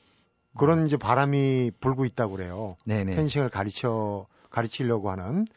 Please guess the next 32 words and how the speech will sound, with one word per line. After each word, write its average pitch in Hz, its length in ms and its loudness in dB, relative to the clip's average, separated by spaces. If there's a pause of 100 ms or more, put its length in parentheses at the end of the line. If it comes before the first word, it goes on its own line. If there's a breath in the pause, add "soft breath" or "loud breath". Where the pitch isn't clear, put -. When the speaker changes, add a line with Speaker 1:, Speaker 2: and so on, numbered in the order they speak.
(120)
Speaker 2:
네. 82 140 -14
Speaker 1:
그런 113 200 0
이제 98 300 -4 (400 soft breath)
부모들도 110 600 0
늘고 117 300 0
그렇다고 104 360 -6
그러는데 92 240 -8
그런 113 160 -6
걸 120 100 -4
느끼십니까, 98 540 -12
이제? 120 180 -16 (300 soft breath)
Speaker 2:
예, 143 260 2
저도 135 260 0
주위에서 127 380 0
그런 113 380 -4
얘기를 107 220 -2
많이 98 240 -2
듣고 107 240 -2
있습니다. 98 440 -4
Speaker 1:
네. 80 420 -12 (800 loud breath)
아무쪼록 107 300 -10
펜싱이 131 380 -4
이제 110 260 -6 (460 soft breath)
국민 113 300 0
내에 107 360 -2
관심을 101 540 -4
갖는 101 320 -4
종목으로, 92 840 -6 (520 soft breath)
어, 82 380 -16
인기를 104 400 -6
이제 92 160 -10 (240)
많이 101 280 -10